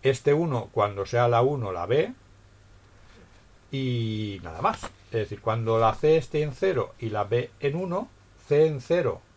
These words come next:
lo tenemos en estas cuatro combinaciones, la B en uno la tenemos en estas dos. Es decir, cuando se dé esta combinación o esta combinación, se tiene que cumplir la función.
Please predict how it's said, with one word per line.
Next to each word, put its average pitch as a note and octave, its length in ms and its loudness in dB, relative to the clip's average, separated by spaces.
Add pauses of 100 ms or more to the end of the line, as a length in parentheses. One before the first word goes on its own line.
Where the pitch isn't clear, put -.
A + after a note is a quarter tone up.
(140)
lo G#2+ 100 -4
tenemos A2+ 300 -4
en G2+ 80 -8
estas G#2 240 -8
cuatro A2 260 -4
combinaciones, A2 600 -6 (360)
la G#2 220 0
B B2+ 380 0
en B2 160 0
uno C3 300 -6
la F#2+ 120 -8
tenemos G#2+ 340 -8
en E2+ 100 -14
estas A2 320 -4
dos. E3+ 300 2 (520)
Es A2+ 80 -6
decir, G#2 180 -4
cuando G#2 200 -4
se G#2+ 100 -4
dé C3+ 120 0
esta C3+ 220 -2
combinación C#3 520 -6
o G#2 60 -4
esta G#2 180 -6
combinación, D3+ 680 -4
se A2 160 -6
tiene A2+ 280 -8
que - 180 -8
cumplir F2+ 360 -14
la E2 80 -12
función. D2+ 420 -16